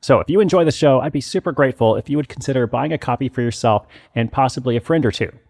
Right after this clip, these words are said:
My hope is that it will help a lot of people think about what kind of side hustle idea is best for them. Also, over the next two weeks, I'll be visiting twelve cities in the U S and Canada to meet listeners. You can see details for that and sign up at sidehustleschool dot com slash tour.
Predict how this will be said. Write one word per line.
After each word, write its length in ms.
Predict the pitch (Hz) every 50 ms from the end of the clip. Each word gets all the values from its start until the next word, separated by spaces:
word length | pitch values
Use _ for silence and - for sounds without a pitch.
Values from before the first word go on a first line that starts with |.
| _ _ _ _ _ _ _ - -
My 120 | 110 107
hope 200 | 98 156 165 170
is 80 | 151 127
that 80 | 131
it 80 | 120 117
will 120 | 113 113
help 260 | - - 180 185 -
a 40 | 160
lot 140 | 143 139 143
of 80 | 139 -
people 380 | - 127 - - 120 104 -
think 240 | - - 151 143 143
about 260 | 127 135 127 127 -
what 220 | 135 120 120 120 -
kind 160 | - 127 123
of 80 | 113
side 180 | - - 110 110
hustle 240 | 110 - - 117 101 -
idea 420 | 117 110 - 107 95 95 95 -
is 140 | - 110 -
best 260 | - - 90 87 -
for 140 | - - 95
them. 200 | 85 101 98 - - _ _ _ _ _ _ _ _ _ _ _ _ _ _ _ _ -
Also, 420 | - 170 190 - - 147 127 127 -
over 160 | 160 165 208
the 80 | 190
next 260 | 175 196 214 - - -
two 140 | 185 170
weeks, 320 | 143 147 120 98 - - - _ -
I'll 60 | 120
be 100 | 143 135
visiting 380 | 123 170 185 170 165 175 156 -
twelve 320 | - - 156 156 170 -
cities 340 | - 147 139 139 139 123 -
in 60 | 123
the 80 | 110 104
U 180 | 110 135 143
S 160 | 131 127 -
and 100 | - 131
Canada 460 | - 131 131 117 101 90 95 107 120 -
to 140 | - - 117
meet 140 | 113 123 139
listeners. 500 | 165 165 - - 101 - - - - _ _ _ _ _ _ _ _ -
You 80 | 123
can 120 | 107 107 98
see 180 | - 143 123
details 360 | 101 170 180 - 180 175 156
for 120 | - - 160
that 260 | 135 131 127 139 - _ -
and 220 | 139 160 175 165
sign 260 | - - 156 143 143 123
up 240 | 113 110 - _ - 123
at 80 | 117
sidehustleschool 920 | - - 127 131 135 - - 143 135 - - - 123 113 110 107 90 82 _
dot 260 | - 120 113 107 -
com 380 | - - 107 101 98 98 92 -
slash 480 | - - - 107 101 104 101 - -
tour. 320 | - - 180 175 117 -